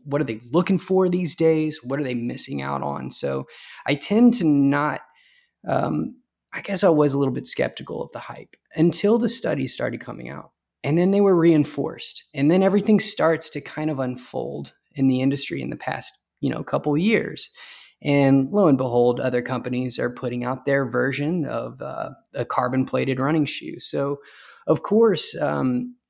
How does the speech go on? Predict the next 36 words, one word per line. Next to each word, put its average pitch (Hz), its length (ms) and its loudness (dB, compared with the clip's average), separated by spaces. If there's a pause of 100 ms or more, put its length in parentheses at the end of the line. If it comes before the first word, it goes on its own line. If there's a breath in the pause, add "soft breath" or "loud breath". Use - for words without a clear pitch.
I 156 60 6
would 170 200 4
never 143 300 4
wanna 131 200 2
put - 420 -4
Atreyu 139 680 0
in 139 140 -2
a 135 60 -6
position 120 800 -4
to 123 120 -8
where 120 160 -2
we 131 160 -6
don't 151 360 -2
offer 139 340 -4
something 117 400 -8
that's 117 220 -12
relevant. 117 580 -4
And 131 140 -4
over 190 260 4
time, 131 720 -4 (340)
I 165 120 -4
think 185 180 2
we 160 80 2
can 139 120 2
all 135 180 2
agree 143 320 2
that 120 140 -2
we've 123 180 -4
learned 135 520 0
that 127 220 -12
these 123 220 -6
shoes, 135 640 0 (540 loud breath)
um, 117 800 0 (300)
are 117 140 2
relevant. 160 480 2 (280)
And 120 580 0